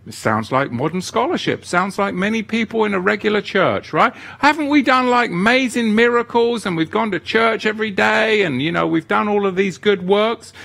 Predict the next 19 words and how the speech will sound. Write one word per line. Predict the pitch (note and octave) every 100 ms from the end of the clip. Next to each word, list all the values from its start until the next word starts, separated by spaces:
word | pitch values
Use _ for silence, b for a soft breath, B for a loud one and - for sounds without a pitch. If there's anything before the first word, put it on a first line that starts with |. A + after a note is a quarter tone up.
| B -
We've | E3 C#3+
cast | - G#3+ A3 G#3 A3
out | G#3+ G#3 B2+
devils, | F3+ G3+ G#3 G#3 -
we've | C#3+ A#2+
spoken | - - A3+ A3+ A#3
in | G#3+ G3+
tongues, | - G#3+ A3+ A3+ G3+ B B
and | - F#3
in | G#3+ G3+
thy | G#3+ A3
name | G#3 G#3 A3+ A3+ G#3+
we've | G3+ A3 F#3
done | A3 G#3+ A3
all | - D#4
kinds | D4+ C4 D#4 D#4 A#3+
of | G#3+
marvelous | F3+ F#3 G3+ G#3 F3+ F3+ D#3+
deeds, | - E3+ C#3 G#2 F2+